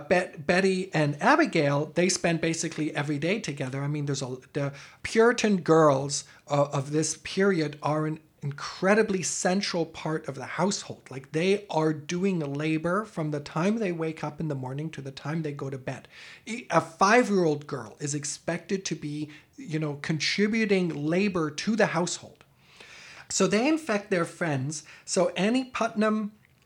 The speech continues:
uh, is friends with Abigail and Betty. So Annie then is the next one, uh, to be infected. Mercy Lewis is the servant girl in Annie Putnam's house.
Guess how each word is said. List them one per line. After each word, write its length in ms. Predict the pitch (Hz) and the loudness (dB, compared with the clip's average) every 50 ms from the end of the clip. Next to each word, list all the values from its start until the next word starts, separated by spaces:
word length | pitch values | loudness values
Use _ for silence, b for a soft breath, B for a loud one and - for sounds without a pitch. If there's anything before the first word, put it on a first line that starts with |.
| _ - | _ -6
uh, 140 | - 170 165 165 | -4 -2 -2 -2
is 140 | - 151 143 | -4 -6 -6
friends 420 | - - 180 170 175 180 170 - | -2 -2 0 0 0 -2 -2 -2
with 320 | 156 147 143 139 - - - | -4 -4 -4 -6 -8 -6 -4
Abigail 520 | 160 165 170 180 165 - 160 143 127 123 | -2 -2 -2 -2 -4 -4 -4 -6 -6 -6
and 160 | 127 127 - | -8 -6 -2
Betty. 320 | - 180 202 208 214 214 208 | 2 2 2 2 2 -2 -2
So 240 | 208 - 151 139 | -2 -2 -4 -4
Annie 400 | 139 - 160 156 170 180 180 175 | -4 -4 -4 -2 -2 0 -2 -2
then 240 | 170 160 160 147 147 | -4 -4 -4 -4 -4
is 140 | 143 135 - | -6 -8 -8
the 100 | - 120 | -8 -6
next 340 | 127 151 190 202 - - - | -4 -2 -2 -2 -4 -6 -4
one, 300 | 185 180 180 196 226 226 b b b b b b | -2 -2 0 -2 -4 -6 b b b b b b
uh, 240 | - 151 147 147 151 | -4 -2 -2 -2 -4
to 160 | 143 151 - | -4 -6 -6
be 160 | - 175 175 | -4 0 0
infected. 680 | 170 160 160 - - 170 170 170 - 185 180 175 170 175 B B B B B - | 0 0 -2 -2 -4 -4 -4 -2 -2 -2 -2 -2 -4 -8 B B B B B -4
Mercy 480 | 196 170 185 202 196 190 - 196 170 | 0 2 4 4 4 4 2 -2 -2
Lewis 580 | 147 143 151 185 214 233 233 233 226 - - - - | -2 0 2 2 4 4 4 2 2 -2 -4 -4 -4
is 380 | 175 165 160 156 147 139 - - | -4 -2 -2 -2 -4 -4 -6 -4
the 200 | 156 151 147 143 | -4 -4 -2 -4
servant 480 | 139 - - 202 190 175 185 180 170 | -4 0 0 0 2 2 0 -4 -2
girl 380 | - 165 160 160 156 156 160 156 | -2 0 0 0 0 -2 -4 -4
in 320 | - 156 147 143 143 143 143 - | -4 -4 -2 -2 -2 -2 -4 -4
Annie 240 | 156 151 147 147 139 | -4 -2 -2 -4 -6
Putnam's 440 | - - 151 - 131 120 113 - | -6 -8 -8 -6 -8 -8 -8 -8
house. 540 | - - - 202 226 247 247 240 - - - | -6 -2 0 2 2 2 2 0 -4 -6 -6